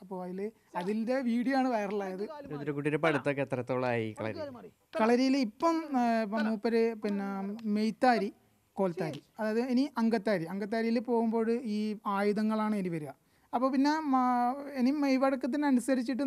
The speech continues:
Speaker 1: നമ്മൾ പയറ്റുകൾ നമ്മൾ കൂടുതൽ കൊടുക്കും.
Speaker 2: അതുപോലെ തന്നെ അമ്മ ശില്പ, ഏ, ഇപ്പോൾ സാധാരണഗതിയിൽ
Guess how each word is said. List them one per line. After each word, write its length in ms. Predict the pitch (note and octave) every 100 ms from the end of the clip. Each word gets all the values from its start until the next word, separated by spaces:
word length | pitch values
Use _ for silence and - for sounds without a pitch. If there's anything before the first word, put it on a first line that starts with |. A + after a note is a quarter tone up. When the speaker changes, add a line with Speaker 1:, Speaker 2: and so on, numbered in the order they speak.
| B3+
Speaker 1:
നമ്മൾ 180 | A#3 A#3+ C4 _ _ _
പയറ്റുകൾ 480 | A3 A3+ G3+ A#3+ A3+
നമ്മൾ 220 | A#3 A3 G#3+ G3+
കൂടുതൽ 280 | G3+ F#3 G#3
കൊടുക്കും. 340 | G3+ E3 D3 - _ _ -
Speaker 2:
അതുപോലെ 260 | D#3+ E3+
തന്നെ 200 | F3 E3+ F3 - - D3
അമ്മ 240 | D3 C#3+ - - -
ശില്പ, 280 | E3+ D3+ D3+ B2 - _ - C#3
ഏ, 40 | C3 B2 B2+ C#3+ - _ - -
ഇപ്പോൾ 180 | D#3 G3 G3+
സാധാരണഗതിയിൽ 840 | G3 E3 E3 E3 G3 F3+ F3+